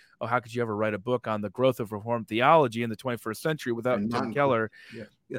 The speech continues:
Speaker 1: In retrospect, that's obvious, but
Speaker 2: Yeah.
Speaker 1: that wasn't the case at the time. So I went up to him at that conference and I, and I met him and I asked if I could be, if I could interview him for the book. He said no.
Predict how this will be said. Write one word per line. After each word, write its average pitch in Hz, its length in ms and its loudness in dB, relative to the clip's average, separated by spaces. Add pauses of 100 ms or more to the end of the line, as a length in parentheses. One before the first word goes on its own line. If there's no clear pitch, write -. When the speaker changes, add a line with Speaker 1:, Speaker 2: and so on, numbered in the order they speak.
Speaker 1:
In 151 180 10
retrospect, 165 720 6
that's 120 220 2
obvious, 110 720 4
but 120 220 2
Speaker 2:
Yeah. 143 80 4
Speaker 1:
that 143 120 0
wasn't 131 320 -2
the 104 80 -10
case 113 380 -4
at - 80 -16
the 104 80 -16
time. 107 380 -4
So 127 280 4 (440)
I 170 60 2
went 208 160 6
up 202 100 0
to 180 180 2
him 180 100 2
at 170 140 2
that 170 220 2
conference 160 640 -2
and 127 120 -2
I, 123 300 2
and 117 100 -6
I 113 60 -2
met 143 240 4
him 175 180 4
and 117 120 2
I 113 100 2
asked 123 380 0
if 113 120 -8
I 113 120 2
could 107 240 -8
be, 110 340 -2 (500)
if 123 300 0
I 117 120 0
could 113 140 -8
interview 135 320 0
him 135 140 0
for 117 140 -8
the 110 60 -4
book. 135 280 0
He 104 80 -14
said 101 180 -8
no. 117 440 0